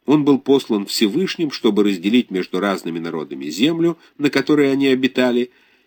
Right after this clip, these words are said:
и даровать каждому народу свой язык. Землю, откуда он явился, называли просто Уалум-Уатан,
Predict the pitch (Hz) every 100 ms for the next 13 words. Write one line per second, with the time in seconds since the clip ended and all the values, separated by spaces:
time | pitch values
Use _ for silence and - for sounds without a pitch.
0 | _ 214 170 127 113 87 123 180 - 117
1 | 139 123 107 90 80 95 104 - 78 80
2 | 80 76 67 - _ _ _ _ _ _
3 | _ - - 92 143 131 110 98 - 104
4 | 104 92 90 101 190 160 - 69 - _
5 | _ _ _ _ - 107 139 175 180 160
6 | - 117 170 - - 160 156 _ _ -
7 | 113 120 113 123 165 160 151 151 151 -
8 | 151 95 69